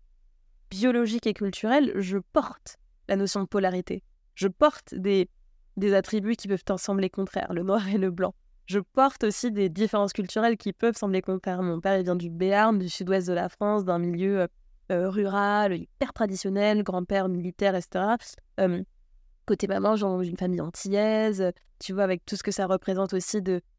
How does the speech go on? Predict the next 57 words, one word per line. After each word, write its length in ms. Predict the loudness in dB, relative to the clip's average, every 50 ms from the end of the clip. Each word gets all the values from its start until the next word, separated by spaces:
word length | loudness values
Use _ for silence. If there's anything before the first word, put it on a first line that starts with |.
| _ _
de 100 | -4 -4
chaleur, 1040 | -4 -2 -4 -4 -4 -4 -4 -2 0 2 2 2 2 2 2 2 4 4 4 2 0
de 160 | 0 -2 -4
convivialité, 1300 | -2 -2 -2 -2 -2 -2 -4 -4 -2 -2 -4 -4 -4 -10 _ -2 0 2 2 4 4 4 4 2 2 2
d'une 180 | 0 -2 -2
famille 340 | 0 0 0 0 0 0 0
avec 220 | -2 -2 -4 -4 -2
neuf, 300 | 0 0 0 0 0 -2
ma, 180 | -2 -2 -2
ma 360 | -2 -4 -4 -4 -4 -4 -4 -2
mère, 200 | -2 -2 -2 -2
elle 80 | -2
avait 260 | -2 -4 -4 -4 -4
neuf 220 | -4 -4 -4 -4 -6
frères 200 | -6 -8 -6 -6
et 80 | -6
sœurs. 520 | -4 -2 0 2 2 2 2 2 2 0 -2 _ _ _ _ _
Tu 140 | -8 0 0
vois, 80 | 0 2
c'est, 160 | 2 -2 -4 _ _ _ _ _ _ -16 -14
euh, 120 | -12 -12 -12 -12 -12 -14 -12 -10
deux 380 | -8 -8 -4 0 0 2 2
univers, 760 | 2 2 0 0 0 2 4 4 4 4 4 4 0 -2 -6 -10 _ _ -10
et 80 | -8
pourtant, 360 | -8 -8 -10 -8 -6 -6 -6
regarde. 280 | -6 -6 -8 -8 -10 -10 _ _ _ _ _ _ _ _ _
Tu 120 | 2 4 4
vois, 60 | 6
donc, 180 | 4 2 -2 -4 _ _ _ _ _ -20 -20 -20 -14
c'était, 500 | -6 -2 -2 -2 0 2 2 4 4 4
euh, 300 | 6 4 4 4 2 0
je, 120 | -2 -4 -8 _ -6
je 200 | -4 -4 -2 -2
le 80 | -2 -2
portais 280 | -2 -4 -4 -4 -6
presque 320 | -6 -4 -6 -6 -6 -4 -6
effectivement 460 | -6 -4 -4 -8 -6 -4 -2 0 0
dans 100 | 0 0
mon 120 | 0 0
A 100 | -2 0
D 80 | 0 0
N 140 | -2 0 0
dès 100 | -2 -2
le 60 | -2
départ, 440 | -4 -2 2 4 6 6 6 4 2
et 220 | 0 -2 -2 -4
ça 120 | -4 -2 -2
n'a 120 | -2 -2
fait 160 | -2 -4 -6
que 140 | -2 -2 -2
se, 300 | -2 0 0 0 0 -2
se, 500 | -4 -6 -8 -8 -8 -8 -8 -8 -10 -8
se 140 | -6 -2 0
manifester 540 | 0 2 2 0 0 -2 -4 -4 0 0 0
ensuite 340 | 0 0 -2 -4 -4 0
et 80 | 0 -2
grandir. 560 | 0 2 2 2 2 2 2 0 0 -2 -8